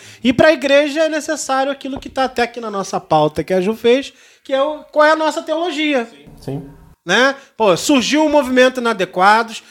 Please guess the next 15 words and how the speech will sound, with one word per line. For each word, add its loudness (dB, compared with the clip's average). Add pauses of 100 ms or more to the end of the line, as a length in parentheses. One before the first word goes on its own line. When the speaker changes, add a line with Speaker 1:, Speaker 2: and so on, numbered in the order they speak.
(120)
Speaker 1:
acolhendo -2
gente -4
que, 0 (240)
é, 2
em 0
dois 4
mil -6
e -12
dezoito -4
sofreu -2
opressão, -4
sofreu -2
algum -8
tipo -8
de, 0